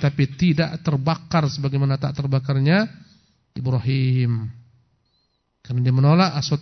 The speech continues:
Al-Anasi mengaku sebagai Rasul. Kemudian dia hijrah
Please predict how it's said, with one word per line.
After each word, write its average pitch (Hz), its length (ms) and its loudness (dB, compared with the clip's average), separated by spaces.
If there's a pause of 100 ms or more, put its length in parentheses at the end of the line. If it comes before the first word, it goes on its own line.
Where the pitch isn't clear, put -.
Al-Anasi 131 320 0
mengaku 147 320 0
sebagai 127 320 -2
Rasul. 120 480 -2
Kemudian 147 240 -2
dia 165 160 0
hijrah 160 320 0